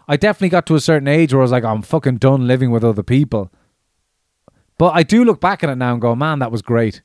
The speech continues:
It was great being, being that young and being that, uh, you know, 'cause you, you just, you, pff, you just don't care so much about certain things, and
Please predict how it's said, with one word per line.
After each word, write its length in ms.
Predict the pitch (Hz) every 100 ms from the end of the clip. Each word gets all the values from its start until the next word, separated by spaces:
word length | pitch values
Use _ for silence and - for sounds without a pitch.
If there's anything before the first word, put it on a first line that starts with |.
| -
It 60 | 117
was 120 | 110
great 280 | 147 147 139
being, 300 | 127 117 - _ _ _ _ -
being 220 | 143 131
that 160 | 123 123
young 320 | 131 131 123
and 140 | 113
being 260 | 123 123 117
that, 220 | 120 113
uh, 320 | 110 107 104 95 _ _ _ _ _ _ _ _ _ _ _ _ _
you 120 | 147
know, 160 | 151 143
'cause 160 | - 151
you, 100 | 190
you 160 | 185
just, 160 | 226 208
you, 180 | 185 - -
pff, 280 | 92 73 -
you 140 | 143
just 160 | 196 220
don't 160 | 139 -
care 340 | 156 202 202
so 200 | - 143
much 200 | 139 131
about 240 | 135 131 -
certain 280 | 139 120
things, 240 | 139 139
and 120 | 127